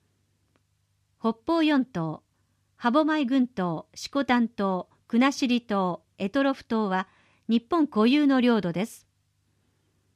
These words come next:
千八百五十五年、安政元年の二月七日、日本とロシアとの間に日露通行条約が調印され、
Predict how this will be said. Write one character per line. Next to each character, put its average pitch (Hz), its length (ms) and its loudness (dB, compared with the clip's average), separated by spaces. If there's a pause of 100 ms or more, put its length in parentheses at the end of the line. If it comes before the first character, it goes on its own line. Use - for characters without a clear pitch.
(140)
千 302 260 2
八 233 220 2
百 208 260 -2
五 208 160 2
十 240 220 0
五 208 140 -2
年、 196 260 -2 (160)
安 240 160 0
政 285 340 0
元 254 160 4
年 196 220 0
の 175 200 -4 (100)
二 208 120 0
月 254 280 0
七 214 260 0
日、 202 240 -4 (840)
日 247 140 2
本 330 240 -4
と 240 140 0
ロ 277 100 2
シ 285 160 0
ア 240 80 2
と 214 140 0
の 202 100 2
間 208 220 0
に 185 240 -4 (260)
日 302 260 0
露 208 140 2
通 277 240 -4
行 294 240 0
条 277 160 2
約 208 300 0
が 185 100 -2
調 214 240 -2
印 202 160 -2
さ 190 220 -6
れ、 175 180 -8